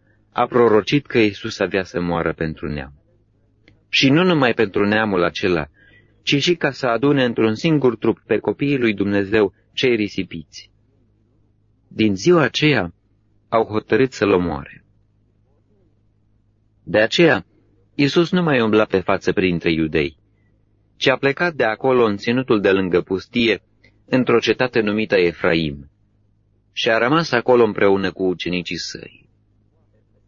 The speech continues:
Paștele iudeilor erau aproape și mulți oameni din ținutul acela s-au suit la Ierusalim înainte de Paște ca să se curățească.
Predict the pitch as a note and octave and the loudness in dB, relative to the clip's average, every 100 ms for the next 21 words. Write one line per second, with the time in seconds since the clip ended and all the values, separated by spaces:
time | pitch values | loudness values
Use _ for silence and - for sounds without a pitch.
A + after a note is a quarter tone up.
0 | _ _ _ _ _ _ _ _ B2+ C3 | _ _ _ _ _ _ _ _ -4 -4
1 | - F3 D#3+ A#2 G2+ B2+ B2+ A#2 G#2+ G#2 | -2 0 0 0 0 2 2 2 4 2
2 | G2+ G2 F#2 E2 D2 - - _ _ _ | 2 0 -2 -6 -8 -10 -18 _ _ _
3 | _ _ _ _ _ - B2+ D3 F#3 E3+ | _ _ _ _ _ -6 0 2 2 0
4 | - B2+ B2+ A#2 G#2+ G#2 - A#2 B2 G#2+ | 2 2 2 -2 -2 -4 -4 -4 0 2
5 | F#2+ - B2 A2 - G#2 F#2+ F2+ - A#2 | 2 0 0 0 0 0 0 -2 -4 -4
6 | B2 A#2 G2 F#2 E2+ - D#2 F#2+ G#2 G#2 | -2 0 0 -2 -6 -6 -2 -2 -4 -8
7 | _ _ _ A2+ G#2+ B2+ B2+ G2+ F#2+ A#2 | _ _ _ -2 0 0 -2 -4 -4 -4
8 | A#2 - F#2+ F#2+ F#2+ F#2+ G2+ F#2 F#2 F2 | -6 -4 -6 -6 -8 -6 -4 -2 -2 -2
9 | - D2+ - - _ | -6 -20 -20 -20 _